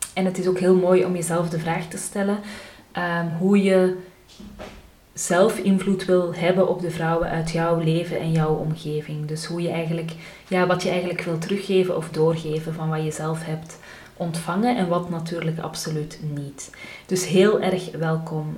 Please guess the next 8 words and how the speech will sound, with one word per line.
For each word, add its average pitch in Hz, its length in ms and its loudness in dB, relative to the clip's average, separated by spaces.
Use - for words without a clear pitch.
ehm, 143 400 -10
ja, 160 280 -4
in 185 140 0
die 165 140 0
cursus. 247 500 0
En 185 140 4
je 180 100 6
kan 208 300 4